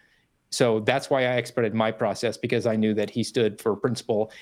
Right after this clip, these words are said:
and he needed to have somebody who was watching his back. Uh, wh-, where were you? You all took the same oath as I did. You all took the same oath as Garrett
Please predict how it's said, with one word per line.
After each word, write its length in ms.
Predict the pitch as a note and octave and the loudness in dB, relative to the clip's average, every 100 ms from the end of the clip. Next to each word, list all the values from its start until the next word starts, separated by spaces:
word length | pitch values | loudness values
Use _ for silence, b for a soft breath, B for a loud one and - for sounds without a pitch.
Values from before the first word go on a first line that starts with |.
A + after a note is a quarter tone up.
| B | B
and 140 | A2+ A#2 | 0 2
he 60 | |
needed 180 | A#2+ A2 | 4 2
to 60 | G#2+ | 0
have 140 | A2+ | -2
somebody 280 | - A2+ G#2 | -2 -2 0
who 60 | A2 | 0
was 100 | G#2+ | 2
watching 320 | G#2+ G#2 A2 | 0 0 -2
his 180 | A#2 G2+ | -2 -2
back. 380 | - - - b b b b b | -6 -6 -14 b b b b b
Uh, 140 | A2+ - _ _ _ | -4 -4 _ _ _
wh-, 420 | C#3 - C#3+ E3 | -6 0 0 2
where 220 | D3+ E3 | 4 4
were 160 | C#3+ C#3+ | 4 2
you? 220 | A2 F#2+ | 0 -2
You 180 | A2 B2+ | 2 2
all 100 | C#3 | 2
took 140 | C#3+ - | 0 -4
the 80 | |
same 220 | B2 C#3+ C3 | -2 2 2
oath 180 | A2+ | 0
as 100 | A2+ | 0
I 140 | A2 G2+ | 0 0
did. 320 | G#2 G#2 G2+ | 2 0 0
You 160 | C3 B2+ | 0 0
all 80 | |
took 120 | C3+ E3 | 2 0
the 40 | |
same 220 | C#3 C#3 | 0 2
oath 180 | C3+ B2+ | 2 2
as 180 | A2+ G2+ | -2 0
Garrett 500 | B2+ B2 B2 - | 2 2 2 0